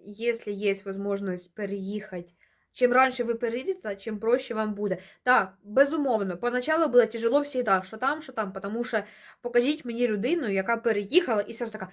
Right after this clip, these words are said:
«Все, я все знаю, знаю, як платити комуналку, знаю, як купляти те». От, от я, допустим, навчилась на другому курсі, як купляти банани на вагу, на вагу. І що ви мені скажете? Ну, то есть,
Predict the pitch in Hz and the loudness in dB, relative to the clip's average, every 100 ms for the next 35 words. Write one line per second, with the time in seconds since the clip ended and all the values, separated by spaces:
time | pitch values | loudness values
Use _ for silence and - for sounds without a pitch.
0 | - _ - 254 180 196 262 254 208 208 | -16 _ 2 4 6 6 4 4 -6 0
1 | 311 381 254 240 226 214 214 208 - 214 | 2 4 2 2 0 -2 -6 -8 -8 -4
2 | 269 392 - 262 214 220 214 202 196 190 | 0 0 0 -2 2 2 4 2 -2 -4
3 | 220 208 - 330 339 - - - 220 214 | -2 -2 0 2 0 -4 -20 -10 -4 -4
4 | 208 226 - 285 277 247 254 233 208 214 | 0 -2 0 0 0 -2 -4 -2 -2 -2
5 | 214 220 226 220 214 208 208 202 233 277 | 0 0 0 -2 -2 0 0 -2 -6 -6
6 | 233 214 202 190 214 220 196 180 202 190 | -6 -8 -8 -8 -6 -2 -2 0 0 0
7 | 175 180 180 - 196 190 190 190 185 226 | -2 -6 -10 -10 -4 0 0 -2 -8 -8
8 | 220 220 220 202 190 185 190 190 220 220 | -4 -2 -2 -4 -4 -6 -6 -8 -10 -10
9 | 180 | -10